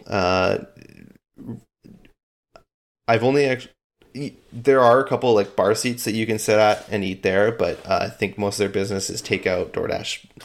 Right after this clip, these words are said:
whatever. They have some really, really great flavor combinations that are just really high quality. They're the kind that you might see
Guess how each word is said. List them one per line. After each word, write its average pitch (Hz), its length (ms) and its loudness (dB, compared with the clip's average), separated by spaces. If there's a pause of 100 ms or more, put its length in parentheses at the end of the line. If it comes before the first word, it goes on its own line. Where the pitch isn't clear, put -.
(180)
whatever. 107 520 2
They 117 100 -2
have 113 120 2
some 110 180 -2
really, 113 320 2
really 104 440 2 (240)
great 101 520 0
flavor 92 320 -2
combinations 110 1080 -2
that 104 260 0
are 98 120 4
just 95 400 -6 (480)
really 107 200 2
high 98 220 0
quality. 98 440 0
They're 139 140 2
the 165 80 -2
kind 185 300 0
that 165 100 0
you 139 160 0
might 113 260 0
see 104 560 -4